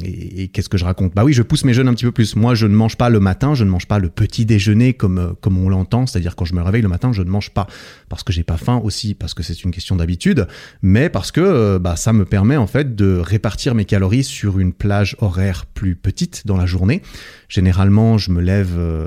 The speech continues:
ouais, bah, je me lève, ça dépend à quelle heure je me lève, mais imaginons que je me lève à neuf heures, ce qui est, ce qui est, ce qui est un petit peu conservateur en ce moment, c'est vrai, mais quand je me lève à neuf heures, je ne mange pas généralement avant quatorze heures, euh, quinze heures,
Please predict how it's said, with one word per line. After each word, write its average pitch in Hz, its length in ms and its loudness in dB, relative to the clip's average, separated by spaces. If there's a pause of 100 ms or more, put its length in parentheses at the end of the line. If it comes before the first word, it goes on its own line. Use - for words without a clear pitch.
(140)
ouais, 85 180 -8
bah, 85 120 -8
je 87 100 -4
me 85 60 -2
lève, 82 140 -4
ça - 120 -6
dépend 85 240 -4
à - 20 -4
quelle 87 160 -4
heure 82 60 -4
je 87 100 -4
me 90 60 0
lève, 107 260 -2
mais 82 120 -4
imaginons 123 440 4
que - 80 0
je 98 80 0
me 98 80 4
lève 98 160 2
à 95 60 2
neuf 98 200 2
heures, 117 340 0
ce - 80 -10
qui - 100 -14
est, - 80 -14
ce - 100 -10
qui - 80 -10
est, - 40 -18 (300)
ce - 100 -14
qui 135 60 2
est - 80 0
un 117 60 2
petit 147 180 -2
peu 160 100 0
conservateur 147 800 2
en 123 60 2
ce 127 140 -2
moment, 143 320 4
c'est 147 200 0
vrai, 151 280 0 (400)
mais 139 340 4
quand 156 160 0
je 151 100 4
me 165 80 4
lève 170 140 2
à 143 80 2
neuf 117 200 4
heures, 135 240 2
je 104 120 0
ne 101 140 4
mange 98 300 0
pas 110 260 0
généralement 95 680 0
avant 92 500 0
quatorze 80 440 -6
heures, 90 340 -2
euh, 78 200 -6
quinze 80 300 -6
heures, 98 300 -4